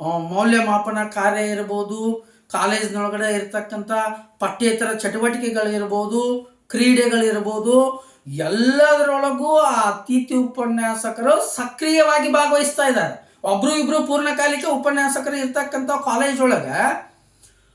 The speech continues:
ಅವ್ರು ಒಬ್ರು ಇಬ್ರು ಕೂಡ್ಕೊಂಡ ಒಂದು ಶಿಕ್ಷಣ ಸಂಸ್ಥೆಯನ್ನ, ಆ, ಕರೆಕ್ಟಾಗಿ ಹೆಂಗ್ ನಡ್ಸ್ಲಿಕ್ಕೆ ಸಾಧ್ಯತೆ ಐತಿ? ಖಂಡಿತವಾಗ್ಲೂ ಅಲ್ಲಿ ಏನು ಅಂತಂದ್ರೆ ಅತಿಥಿ ಉಪನ್ಯಾಸಕರ ಶ್ರಮ ಐತಿ.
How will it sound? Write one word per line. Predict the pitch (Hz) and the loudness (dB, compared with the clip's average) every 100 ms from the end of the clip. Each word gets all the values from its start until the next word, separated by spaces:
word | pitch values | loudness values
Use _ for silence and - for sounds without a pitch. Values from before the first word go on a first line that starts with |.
| _ _ - | _ _ 2
ಅವ್ರು | 262 277 | 2 4
ಒಬ್ರು | 226 220 359 | 2 2 2
ಇಬ್ರು | 339 330 339 | 2 0 -2
ಕೂಡ್ಕೊಂಡ | - 302 - 254 180 135 180 262 320 - _ 226 | -2 -4 -2 -2 -2 -4 -2 -2 -4 -10 _ -2
ಒಂದು | 247 311 285 226 180 151 143 - | 0 4 4 4 2 0 -4 -4
ಶಿಕ್ಷಣ | 262 - 359 359 | -4 0 2 2
ಸಂಸ್ಥೆಯನ್ನ, | - 285 311 - 294 240 147 160 233 392 - _ _ _ _ - | 0 -2 -2 0 0 0 -2 -2 -2 -2 -6 _ _ _ _ 0
ಆ, | 262 262 | 2 2
ಕರೆಕ್ಟಾಗಿ | 254 302 330 330 320 | 2 -2 0 0 0
ಹೆಂಗ್ | 247 339 | 2 2
ನಡ್ಸ್ಲಿಕ್ಕೆ | 339 330 330 311 | 2 0 0 -2
ಸಾಧ್ಯತೆ | - 262 247 247 170 | 0 2 2 0 -4
ಐತಿ? | 127 - _ - | -8 -12 _ -2
ಖಂಡಿತವಾಗ್ಲೂ | 254 285 311 302 302 311 | 2 2 2 2 2 4
ಅಲ್ಲಿ | 302 277 | 2 2
ಏನು | 285 285 | 2 2
ಅಂತಂದ್ರೆ | 277 262 262 311 392 - - - | -2 -2 2 2 2 -4 -14 -6
ಅತಿಥಿ | 208 330 311 | -2 0 0
ಉಪನ್ಯಾಸಕರ | 294 - 285 277 262 262 294 320 - | 0 0 0 2 2 2 2 2 2
ಶ್ರಮ | 254 302 | 2 4
ಐತಿ. | 294 160 - | 2 0 -8